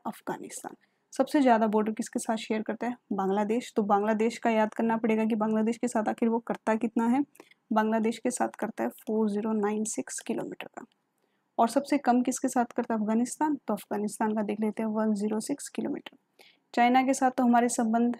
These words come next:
दिख ही रहे हैं, हालात कैसे हैं, तो इसका भी देख लेते हैं। ये इसके साथ कितना share करता है? इसके साथ share करता है थ्री फ़ोर डबल एट। पाकिस्तान के साथ तो हमारे बहुत पुराने और प्यारे संबंध रहे ही हैं,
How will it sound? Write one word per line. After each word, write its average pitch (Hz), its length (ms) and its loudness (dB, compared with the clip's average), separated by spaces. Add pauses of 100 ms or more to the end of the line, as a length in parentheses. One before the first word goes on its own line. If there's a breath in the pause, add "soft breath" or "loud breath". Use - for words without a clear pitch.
(160)
दिख 220 220 -2
ही 254 80 4
रहे 247 160 2
हैं, 247 140 -2
हालात 233 440 -2
कैसे 233 320 0
हैं, 254 180 2 (200)
तो 220 100 -2
इसका 240 260 2
भी 247 80 4
देख 240 240 2
लेते 247 260 0
हैं। 302 120 0 (460)
ये 240 120 4
इसके 254 240 0
साथ 247 140 0 (100)
कितना 247 220 0
share 240 240 0
करता 240 280 -4
है? 254 120 -2 (360)
इसके 277 220 -2
साथ 240 200 2
share 220 300 -2
करता 226 180 -2
है 226 100 -4
थ्री 233 240 0
फ़ोर 220 320 -4 (320)
डबल 147 320 -4
एट। - 220 -14 (720)
पाकिस्तान 254 480 0
के 262 80 0
साथ 247 160 0
तो 240 160 -2
हमारे 226 460 2 (180)
बहुत 220 300 0
पुराने 226 360 2
और 226 180 0 (300)
प्यारे 233 220 2
संबंध 233 340 4
रहे 220 220 2
ही 254 200 4
हैं, 247 160 0